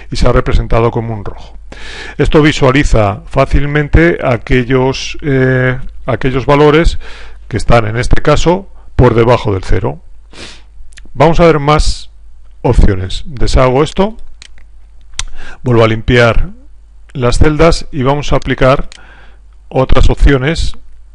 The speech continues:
Escalas de color es similar a la barra, pero en este caso, como veis, me va aplicando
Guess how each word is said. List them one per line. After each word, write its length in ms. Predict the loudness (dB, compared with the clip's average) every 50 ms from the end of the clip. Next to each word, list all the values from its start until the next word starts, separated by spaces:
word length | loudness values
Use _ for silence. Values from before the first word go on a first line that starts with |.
| -20 -20 -20 -20 -20 -20 -20 -14 -6
Escalas 460 | -2 0 2 2 2 4 2 2 2
de 80 | 2 2
color 440 | 2 4 4 4 4 2 0 -6 -12 -14 -8
es 200 | -4 -2 0 2
similar 480 | 2 2 2 2 0 2 2 2 2
a 420 | 2 2 0 0 -2 -4 -6 -8 -12 -10
la 200 | -4 -2 0 2
barra, 440 | 2 2 2 2 2 0 0 0 0
pero 220 | 0 2 2 2
en 60 | 0
este 180 | 0 2 2 4
caso, 540 | 4 4 2 2 2 2 -2 -4 -4 -8 -12 -20 -20 -20 -20 -20 -20 -20 -20 -14
como 260 | -8 -4 -2 -2 0 0
veis, 480 | 2 2 2 2 2 0 -2 -6 -14 -18 -20 -20 -20 -20 -20 -20 -20 -20 -20 -20 -20 -20 -20 -20 -20 -20 -20 -20 -20 -20 -20 -20 -20 -20 -20 -20 -20 -20 -20 -20 -20 -20 -20 -20 -12 -8
me 100 | -4 0
va 140 | 2 2
aplicando 720 | 2 2 0 0 0 0 0 2 2 2 2 2 0 -2